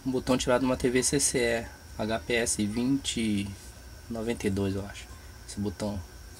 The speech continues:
tem nessa televisão antiga. Pronto, tá pronto o circuito. Agora, quem gostou, dê um joinha aí no vídeo pra ajudar. Eu futuramente vou fazer um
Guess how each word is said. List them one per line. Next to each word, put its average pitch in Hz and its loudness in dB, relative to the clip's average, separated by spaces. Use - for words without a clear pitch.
tem 113 -10
nessa 110 -8
televisão 113 -2
antiga. 98 -2
Pronto, 143 8
tá 147 0
pronto 170 2
o 160 2
circuito. 160 2
Agora, 123 6
quem 151 10
gostou, 151 6
dê 123 2
um 127 4
joinha 120 2
aí 120 2
no 127 2
vídeo 127 0
pra 123 2
ajudar. 123 2
Eu 127 4
futuramente 123 2
vou 123 0
fazer 120 0
um 110 0